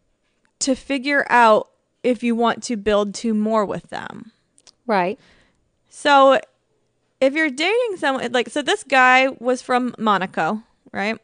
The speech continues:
Speaker 1: And he, uh, had a wife who is still, she's in London, right?
Speaker 2: Okay.
Speaker 1: And he lives here in town. Um,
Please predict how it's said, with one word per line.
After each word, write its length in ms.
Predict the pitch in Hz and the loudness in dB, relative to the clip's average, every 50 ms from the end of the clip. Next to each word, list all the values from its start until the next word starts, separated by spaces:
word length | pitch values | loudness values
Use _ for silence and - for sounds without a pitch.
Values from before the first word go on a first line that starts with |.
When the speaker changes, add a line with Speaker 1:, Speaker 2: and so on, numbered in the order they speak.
| _ _ _ | _ _ _
Speaker 1:
And 400 | - - 208 208 202 202 208 - - | -10 -6 -6 -4 -4 -4 -4 -6 -8
he, 720 | - 208 - - - 247 240 240 240 240 240 240 233 233 220 - | -12 -16 -16 -14 -12 -8 -6 -6 -4 -4 -4 -2 -2 -2 -2 -2
uh, 420 | - 196 202 196 196 196 196 196 202 | -2 0 2 2 2 2 2 0 0
had 220 | 214 226 220 208 | -2 -2 0 0
a 120 | 214 208 | 0 0
wife 560 | 202 - 196 196 202 220 214 214 220 233 - - | -2 -4 -6 -4 0 2 2 2 2 0 -2 -4
who 220 | - 240 226 208 | -2 0 2 2
is 260 | 208 202 - 214 214 - | 2 2 0 -2 -4 -6
still, 400 | - - - - 240 220 208 - - | -10 -12 -4 -2 0 2 0 0 -2
she's 240 | - - 247 233 247 | -4 -4 -2 0 0
in 180 | 247 226 220 | 0 0 2
London, 640 | 214 214 202 202 190 175 165 185 214 214 220 226 - | 2 2 2 2 0 -4 -4 -6 -6 -10 -12 -14 -12
right? 320 | - 190 196 202 226 240 - - - _ - | -6 -4 -2 -2 -2 -4 -6 -12 -20 _ -14
Speaker 2:
Okay. 280 | - 196 - 175 180 196 - _ _ _ - | -12 -12 -10 -10 -12 -12 -14 _ _ _ -6
Speaker 1:
And 340 | 220 220 214 208 208 208 208 | -4 -2 -2 -2 -2 -2 -2
he 280 | 208 202 240 240 240 | -2 0 0 0 0
lives 320 | 233 226 220 214 208 202 - | 0 0 0 0 0 -2 -4
here 320 | - 233 196 170 196 202 - _ - | -2 -2 -2 -2 -4 -6 -10 _ -10
in 160 | 214 208 208 | -8 -8 -6
town. 320 | 208 196 180 170 196 196 - _ _ _ - | -4 -4 -4 -4 -6 -8 -10 _ _ _ -6
Um, 380 | 196 196 185 180 180 190 196 | -4 -4 -4 -4 -6 -8 -10